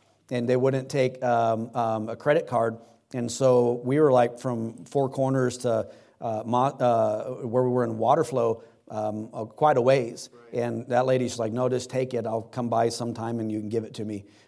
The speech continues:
Speaker 1: Uh, and so Brother Chitty's like, "Really, dude? Uh, you know, how, how is this happening?"
Speaker 2: Yeah.
Speaker 1: My point is this, is that, you know, even though she, she, she did that,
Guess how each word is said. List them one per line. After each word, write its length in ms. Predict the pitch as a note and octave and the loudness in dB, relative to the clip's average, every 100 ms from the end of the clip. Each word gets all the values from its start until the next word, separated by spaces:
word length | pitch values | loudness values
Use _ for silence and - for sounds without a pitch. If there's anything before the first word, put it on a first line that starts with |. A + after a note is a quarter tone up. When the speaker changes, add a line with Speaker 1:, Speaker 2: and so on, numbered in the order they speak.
| - | -8
Speaker 1:
Uh, 500 | A2+ A2 A2 A2 A#2 | -4 -2 0 0 0
and 280 | C3 A#2+ A2+ | -2 -2 -2
so 360 | - B2 A#2 A2+ | -2 0 2 0
Brother 480 | A#2 A2 A#2+ B2+ | -6 -8 -2 0
Chitty's 260 | - C3+ B2+ | 0 -2 -2
like, 160 | G#2 G2 - _ _ | -4 -8 -14 _ _
"Really, 260 | C#3 F3+ G#3 | 2 4 4
dude? 360 | A3+ B3+ A#3+ - - - | 4 2 0 -6 -20 -2
Uh, 320 | B2 B2 B2 C3+ | 2 4 2 0
you 60 | |
know, 400 | C3+ B2 B2 C3 | 0 0 2 0
how, 200 | B2 B2 | -2 -8
how 240 | A#2+ C3 D#3+ | -6 -2 0
is 100 | C#3+ | -2
this 120 | C3+ | -4
happening?" 480 | D3 D3+ C3 A2+ - _ _ - | -4 -4 -4 -6 -10 _ _ -20
Speaker 2:
Yeah. 60 | - | -8
Speaker 1:
My 140 | D#3 C#3 | -4 -4
point 240 | F3 G3+ | 0 0
is 160 | C#3+ A2 | 0 6
this, 400 | D3+ B2 - - _ _ _ _ | 6 6 2 -14 _ _ _ _
is 240 | D#3+ C3 | 0 2
that, 340 | C#3+ C#3 C3+ - | 4 2 0 -6
you 100 | D3 | -2
know, 140 | C#3 D3 | -2 0
even 260 | G3 A3 | 0 2
though 140 | F#3+ E3+ | 4 4
she, 480 | E3+ D#3+ C#3 C3+ - _ _ - | 4 2 4 0 -4 _ _ -18
she, 560 | - D3+ C#3+ C3 B2+ C3+ | -6 -2 2 2 0 -6
she 220 | B2+ D3+ | -4 -2
did 300 | A#2+ A#2+ B2 | 0 0 0
that, 260 | D3 E3+ | 0 0